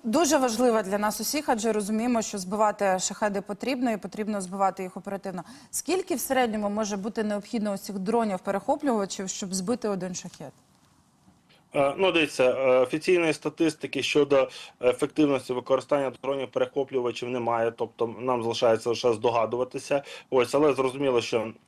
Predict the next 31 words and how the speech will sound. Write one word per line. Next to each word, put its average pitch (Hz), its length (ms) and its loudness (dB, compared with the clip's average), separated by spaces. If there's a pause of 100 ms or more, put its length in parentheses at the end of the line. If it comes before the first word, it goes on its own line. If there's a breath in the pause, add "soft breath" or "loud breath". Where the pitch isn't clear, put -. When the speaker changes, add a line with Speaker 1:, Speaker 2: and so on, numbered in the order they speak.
(200)
Speaker 2:
е, 123 180 2
потреба 135 560 2
для 123 300 2
знищення 120 420 -8
одного 117 200 -2
безпілотника 127 480 0
буде 113 200 -4
складати, 127 560 0 (300 loud breath)
е, 113 100 -2
не 131 120 2
менше 143 400 2
одного 127 380 2
дрону, 160 360 0
а 123 60 0
можливо 120 420 -2
навіть 113 340 -2
більше. 113 500 -4 (540 loud breath)
Ось. 143 340 0 (300 loud breath)
Е, 135 40 0
але 135 340 4
ключовим 165 380 -2
фактором 165 480 0
буде 147 220 0
не 139 120 -2
стільки 147 360 -6
використання 135 500 -2
самих 135 300 -2
безпілотників, 135 520 -2
скільки 143 300 -4
насичення 135 720 0
ними 135 340 -2